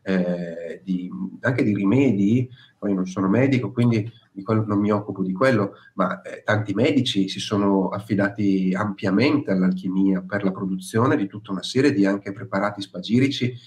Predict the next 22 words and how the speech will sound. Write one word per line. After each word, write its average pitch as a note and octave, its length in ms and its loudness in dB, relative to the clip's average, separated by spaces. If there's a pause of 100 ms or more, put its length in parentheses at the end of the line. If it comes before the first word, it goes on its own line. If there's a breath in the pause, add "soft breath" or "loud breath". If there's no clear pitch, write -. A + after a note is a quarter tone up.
(140 loud breath)
che - 80 -20
sono F2+ 220 -14
incredibili. G2 720 2 (200 loud breath)
La G2 80 -6
stessa - 260 -2
medicina F#2+ 380 2
antroposofica G#2+ 1120 0 (200 loud breath)
passa, F#2 680 0
eh, - 180 -14 (200)
ampiamente G#2+ 840 2
attraverso F#2 520 -4
preparati F2+ 380 -10
spagirici - 800 -6
ed G2 140 -4
alchemici, - 800 -6
e A2 100 -8
in G#2+ 80 -2
quel B2 160 2
caso C3+ 260 2
anche G2+ 200 0
metallici, F#2 680 -4
eh? A2+ 260 0